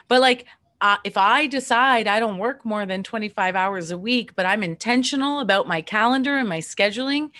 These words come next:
and then I get to balance myself both in, both in the tangible world and the energetic world, when we realize we have that power, every, like, who doesn't want that?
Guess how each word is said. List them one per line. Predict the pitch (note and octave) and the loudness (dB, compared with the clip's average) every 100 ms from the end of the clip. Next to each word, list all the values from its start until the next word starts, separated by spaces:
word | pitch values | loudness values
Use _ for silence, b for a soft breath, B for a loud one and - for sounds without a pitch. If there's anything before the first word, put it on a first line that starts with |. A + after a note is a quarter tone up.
| B B B | B B B
and | G3+ G#3+ | -2 0
then | A3 | 0
I | G#3 | 0
get | F#3+ G#3+ - | -2 -6 -8
to | F3+ | -12
balance | - F3 G3 B3 C#4 B3+ B3+ | -2 0 0 0 -2 -6 -6
myself | C4 B3+ C4 C4+ C4 - | -6 -4 -4 -4 -6 -2
both | G3 G3 | -2 -2
in, | F3+ F#3 F#3+ F3 _ _ _ _ _ _ _ _ _ F#3 | -4 -4 -4 -10 _ _ _ _ _ _ _ _ _ -12
both | F3 G#3+ A#3 | -4 -4 -4
in | A3 G#3 G3+ | -6 -4 0
the | F3+ | 0
tangible | F3 - F#3 A3 A#3+ A#3+ A#3 | -2 -6 -6 -4 -2 0 0
world | A3 A3 G#3+ | -2 -4 -4
and | F#3 F#3 | -6 -4
the | G3 | -4
energetic | F#3 F#3+ E3+ E3 G3+ B3 | -6 -6 -4 -4 -4 -4
world, | B3+ D4+ - b b b _ _ _ _ _ | -4 -4 -10 b b b _ _ _ _ _
when | G3 F#3+ | -6 -4
we | G#3 C#4+ | -2 -2
realize | B3+ G3 G#3 A#3+ C#4+ E4+ C#4+ | -2 -4 0 2 2 0 -2
we | F#3+ G3 | -6 -6
have | F3+ E3+ G#3 | -2 -2 -2
that | C4 B3 | -4 -4
power, | - - D3+ G#3+ D4+ F4 - _ _ _ _ | -6 -4 -2 0 -2 -4 -8 _ _ _ _
every, | G3 A3+ A#3 A#3+ - A3 | 0 0 0 -4 -2 -2
like, | G3 - _ _ _ _ - | -2 -2 _ _ _ _ -6
who | |
doesn't | C4 C#4 C#4 | -2 -2 -2
want | F3 F#3+ - | 0 -2 -2
that? | D#3 - | -6 -8